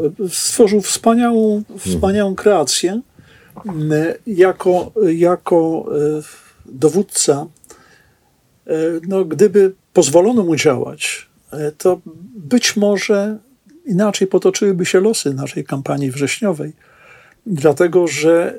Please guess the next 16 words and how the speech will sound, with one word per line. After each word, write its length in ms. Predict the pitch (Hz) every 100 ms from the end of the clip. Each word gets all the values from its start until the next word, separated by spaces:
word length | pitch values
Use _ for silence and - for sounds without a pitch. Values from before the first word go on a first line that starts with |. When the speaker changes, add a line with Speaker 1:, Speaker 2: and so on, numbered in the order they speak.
| - 170
Speaker 1:
e, 40 | 165 165 160 165 151 143 - - _ _ _ _ _ _ _ 196
nasi 360 | 180 196 - 196
sojusznicy 800 | - 196 - - 240 - - 160
uznali 640 | 190 156 - 208 190 190
dokładnie 440 | 185 - 208 190
dwunastego 580 | 170 170 170 - 202 190
września 480 | 175 185 165 - 143
tysiąc 320 | 156 - 147
dziewięćset 320 | 156 190 -
trzydziestego 500 | - - 151 - 175
dziewiątego 500 | 160 156 151 170 156
roku, 260 | 147 131 165
że 120 | -
Polska 360 | - 202 - 214
jest 120 | 185
stracona. 600 | - 180 165 208 135 -